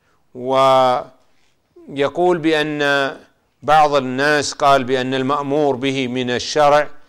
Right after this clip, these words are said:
لأنه مأمور به من جهة أن الشارع اعتق-، أوجب علينا أن نعتقد أنه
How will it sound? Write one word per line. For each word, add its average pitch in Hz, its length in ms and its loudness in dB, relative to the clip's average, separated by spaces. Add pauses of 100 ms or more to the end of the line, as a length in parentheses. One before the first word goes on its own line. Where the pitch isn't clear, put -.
(180)
لأنه 139 460 -4 (400)
مأمور 180 640 0
به 170 260 -2
من 165 220 -2
جهة 185 500 0 (320)
أن 143 200 -6
الشارع 165 720 0
اعتق-، 175 760 -2
أوجب 180 400 6
علينا 156 800 2
أن 151 60 -2
نعتقد 143 580 -2
أنه 123 560 -6